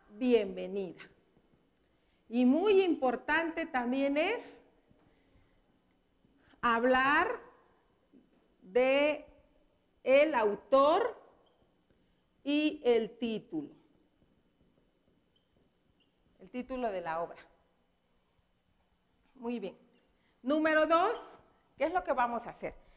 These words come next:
Lo, lo segundo que fue explicar la dinámica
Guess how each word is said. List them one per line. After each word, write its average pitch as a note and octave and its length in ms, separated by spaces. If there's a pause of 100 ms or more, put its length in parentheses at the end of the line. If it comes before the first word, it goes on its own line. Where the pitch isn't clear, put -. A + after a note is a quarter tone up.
(200)
Lo, B3+ 580
lo C#4 160
segundo F#4+ 540
que F#4+ 140
fue D4+ 300 (280)
explicar D4+ 960
la E4+ 200
dinámica C#4 960